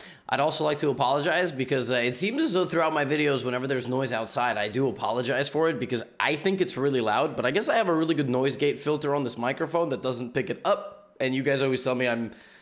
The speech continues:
apologizing for nothing. So, basically being Canadian. And who wants to be Canadian? Just kidding, Canadians are awesome. Uh, in this video, I have put timestamps on the video player for the semis and the quarterfinals.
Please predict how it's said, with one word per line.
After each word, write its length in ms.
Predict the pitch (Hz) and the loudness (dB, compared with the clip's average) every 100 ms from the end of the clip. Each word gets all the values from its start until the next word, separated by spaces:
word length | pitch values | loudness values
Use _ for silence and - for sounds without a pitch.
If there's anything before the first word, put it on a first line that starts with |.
| - | -4
apologizing 540 | 135 139 135 131 127 | 2 2 2 2 0
for 80 | 120 | 2
nothing. 300 | 135 135 95 - - _ _ _ - | 0 0 -4 -8 -20 _ _ _ -6
So, 200 | 104 101 | -4 -4
basically 380 | 87 127 131 117 | -2 -2 -2 -4
being 200 | 113 107 | -4 -6
Canadian. 520 | 117 110 110 101 98 - - - _ _ | -6 -4 -4 -6 -10 -18 -20 -20 _ _
And 80 | 107 | -12
who 100 | 117 | -4
wants 220 | 127 123 | -2 -2
to 80 | - | -2
be 100 | 104 | -6
Canadian? 560 | 101 101 107 101 95 95 - - - - | -6 -6 -4 -4 -6 -10 -18 -20 -20 -8
Just 220 | - 117 | -4 -2
kidding, 240 | - 92 95 | -2 -4 -6
Canadians 540 | 107 110 104 104 98 | -6 -4 -4 -6 -6
are 100 | 104 | 0
awesome. 400 | 127 175 - 98 - - - - _ - | 2 2 0 -4 -14 -20 -20 -20 _ 2
Uh, 440 | 175 180 185 180 - - - 160 | 4 6 6 4 2 -8 -4 0
in 80 | |
this 180 | 190 226 | 2 2
video, 440 | 202 233 247 247 - | 2 4 4 2 2
I 180 | 160 165 | 2 4
have 220 | 160 151 | 2 0
put 140 | 185 | -2
timestamps 480 | 185 170 160 165 147 | 2 0 2 0 0
on 160 | 147 135 | 0 0
the 60 | |
video 260 | 127 139 135 | 0 2 0
player 380 | 120 123 117 98 | 2 0 0 -2
for 340 | - 117 107 | -2 0 0
the 80 | 104 | -2
semis 640 | 113 165 175 170 165 147 - | 0 2 2 2 2 0 0
and 200 | 127 120 | 0 0
the 60 | 117 | 0
quarterfinals. 760 | 165 165 170 160 160 151 - | -2 0 0 0 2 0 -2